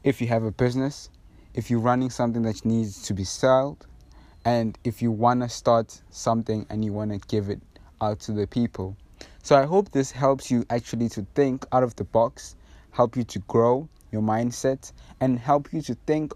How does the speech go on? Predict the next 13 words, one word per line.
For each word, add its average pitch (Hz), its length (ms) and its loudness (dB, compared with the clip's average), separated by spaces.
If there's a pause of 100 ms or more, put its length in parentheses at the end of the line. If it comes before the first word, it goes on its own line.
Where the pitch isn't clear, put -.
of 110 160 0
things 120 460 0
that 104 280 0
are 110 180 -2
revolutionary 113 1120 -2 (400)
to 123 160 -2
help 123 600 2 (160)
the 104 100 -4
world 110 420 0 (120)
grow 110 420 0 (260)
and 127 220 0
for 117 160 0
your 117 380 0